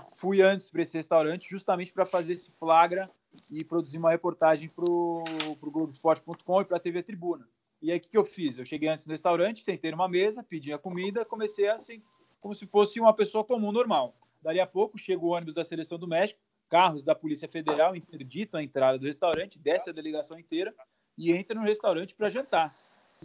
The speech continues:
Fecham o restaurante pra quem tava dentro fica, quem tá fora não entra mais. E eu já tava dentro. E aí eu presenciei a sele-, a delegação inteira do México no momento de confraternização,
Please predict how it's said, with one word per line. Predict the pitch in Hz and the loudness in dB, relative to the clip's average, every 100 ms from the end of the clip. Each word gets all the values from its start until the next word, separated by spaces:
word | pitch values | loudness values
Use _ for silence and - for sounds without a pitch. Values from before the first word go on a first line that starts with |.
| 147 _ - | -20 _ 4
Fecham | 202 214 - 170 | 8 8 4 -2
o | |
restaurante | 143 143 156 147 160 | -2 4 6 4 0
pra | - 185 | 0 0
quem | - 208 | 0 0
tava | 190 180 | 2 2
dentro | 160 156 - | -2 -6 -10
fica, | - 247 - 269 | -8 -8 2 0
quem | 254 220 | 0 -8
tá | 214 208 | -2 0
fora | 196 196 208 | 0 2 2
não | 214 | 0
entra | 214 226 | -6 -4
mais. | 220 143 - - _ | -2 -4 -6 -18 _
E | 143 | -8
eu | |
já | 123 | -4
tava | 127 156 | 0 0
dentro. | 143 120 _ _ _ _ _ _ | -2 -8 _ _ _ _ _ _
E | 247 | 2
aí | 190 170 214 | 2 2 -4
eu | 247 | -6
presenciei | 277 269 247 254 - 196 220 | -6 -6 -6 -8 -2 0 0
a | |
sele-, | 226 240 226 | -4 -10 -12
a | 180 | -8
delegação | 160 175 185 - 208 | -6 0 0 0 -10
inteira | 302 - 196 226 | -10 0 0 2
do | 202 | -2
México | 170 190 - | -4 -6 -6
no | |
momento | 220 214 208 | -8 -8 -10
de | 220 | -12
confraternização, | 220 214 220 214 208 196 202 - 180 185 220 | -10 -6 -4 -2 0 4 4 2 -4 -4 -6